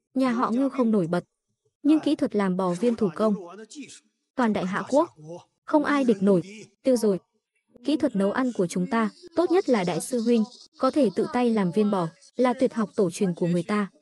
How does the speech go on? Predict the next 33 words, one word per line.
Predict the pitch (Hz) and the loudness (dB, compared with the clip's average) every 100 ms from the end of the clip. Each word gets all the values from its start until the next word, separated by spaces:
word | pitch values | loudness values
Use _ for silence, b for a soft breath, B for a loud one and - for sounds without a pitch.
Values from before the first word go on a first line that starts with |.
| _ | _
Đại | 240 254 | -2 -2
sư | 254 294 | -2 -2
huynh | 269 262 | 0 0
cũng | 214 247 | -2 -2
chưa | 262 233 | -2 -2
chắc | 262 302 233 226 | -2 -8 -10 -10
có | - 262 | -4 0
thể | 285 | 0
thắng | 180 185 196 | 0 -2 0
đâu, | 247 220 _ _ - | 0 -2 _ _ 2
tổ | 233 | 2
truyền | 185 220 190 | 2 -2 0
thì | 202 | -2
đã | 180 | -2
sao? | 226 - 240 220 _ _ _ _ _ - | -4 -4 -4 -4 _ _ _ _ _ -16
Sư | - 254 | -8 -6
phụ, | - 233 - _ - | -2 -4 -6 _ -8
cho | 311 | -4
con | 277 262 | -2 0
lên | 254 233 | 2 0
trận | - 170 | -2 0
đầu | 190 | 0
đi. | 175 240 208 _ _ _ - | 2 0 0 _ _ _ -2
Tôi | 311 | 0
có | 247 226 | 0 -2
tự | 208 | -2
tin | 254 233 | 0 0
đánh | 202 202 | 0 0
bại | 240 - | -2 -2
anh | 214 208 | -2 -2
ta. | 220 202 - _ - | 0 -2 -6 _ 2
Đúng | 226 240 | 4 4
vậy, | 277 | 2